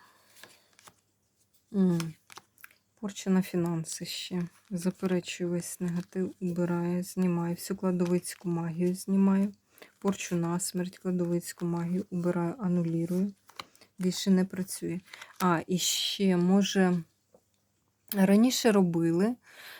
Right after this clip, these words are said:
стоїть захист, але там, е, так поставили, що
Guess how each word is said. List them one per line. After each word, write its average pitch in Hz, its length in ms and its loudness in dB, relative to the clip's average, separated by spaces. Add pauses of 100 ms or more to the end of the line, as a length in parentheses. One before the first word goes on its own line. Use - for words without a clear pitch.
стоїть 202 460 2
захист, 180 800 -2
але 202 360 4 (140)
там, 208 340 2 (1200)
е, 185 220 -2
так 196 240 0
поставили, 202 720 4
що 185 540 2